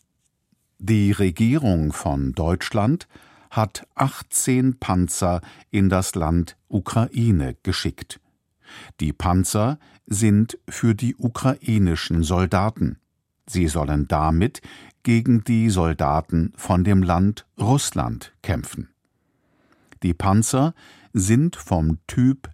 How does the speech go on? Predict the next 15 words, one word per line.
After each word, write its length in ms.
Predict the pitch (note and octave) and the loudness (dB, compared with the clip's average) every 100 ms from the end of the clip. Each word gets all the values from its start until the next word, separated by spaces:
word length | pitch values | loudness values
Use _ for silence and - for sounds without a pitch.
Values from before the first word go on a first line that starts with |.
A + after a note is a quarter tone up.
| - | -6
Leopard 1000 | E2 F2+ F2 E2 D#2 - D#2 D#2+ F#2+ - _ | 0 2 4 2 0 -4 -2 -4 -8 -12 _
zwei. 520 | - - A2+ E2 C2+ - _ _ _ _ _ - | -6 -4 0 -2 -2 -12 _ _ _ _ _ -2
Militärexperten 1500 | E2+ C#2+ C#2+ - A2 B2+ - E2+ - - E2+ D2 D2 D#2+ D#2+ | -2 0 -2 -2 0 0 -2 -8 -8 -6 -2 -2 -4 -2 -2
sagen, 580 | F2 D2+ D#2 F2 B2 D3+ _ _ - - - | 0 0 0 0 -2 -4 _ _ -20 -20 -6
diese 340 | A#2+ D3+ D#3 D3+ | 0 0 2 0
Panzer 760 | - - D#2+ E2 - G#2 C#3 - _ _ | -2 -2 0 0 0 -2 -2 -6 _ _
sind 360 | - A2+ C3+ - | -4 0 0 0
besser 460 | E3 D#3+ - C2+ - - _ _ | -2 0 -2 -4 -6 -20 _ _
als 260 | - D#2 - | -6 -6 -4
die 180 | E2 | -4
Panzer 680 | D2+ - F#2+ F#2 - F2 F#2 | -4 -2 0 0 0 -2 -2
von 280 | - - A2 | -4 0 2
den 220 | A2 A#2 | 4 2
russischen 600 | B2 C#3 - G2 - E2 | 2 0 -2 -4 -2 -2
Soldaten. 720 | C2+ C#2 C2+ B1+ A#1+ - A#1+ | 0 -2 -4 -6 -6 -8 -10